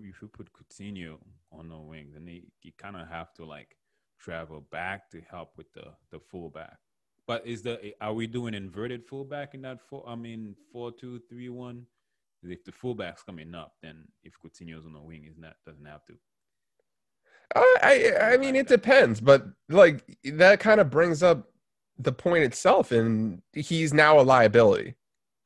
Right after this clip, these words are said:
Speaker 1: Uh,
Speaker 2: You know, now you have to think about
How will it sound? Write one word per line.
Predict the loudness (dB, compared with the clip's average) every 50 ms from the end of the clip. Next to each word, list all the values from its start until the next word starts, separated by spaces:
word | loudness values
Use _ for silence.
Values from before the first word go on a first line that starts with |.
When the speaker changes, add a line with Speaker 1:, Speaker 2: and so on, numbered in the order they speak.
| _ _
Speaker 1:
Uh, | -20 -20 -20 -20 -20 _ _ _ _ _ _ _ _ _ _
Speaker 2:
You | -2 0 2
know, | 4 6 6 6 6
now | 6 4 4 4 6
you | 4 4 2
have | 0 -2
to | -6 -8
think | -8 -2 0 0 0 0
about | 2 2 4 4 4 2 0 -2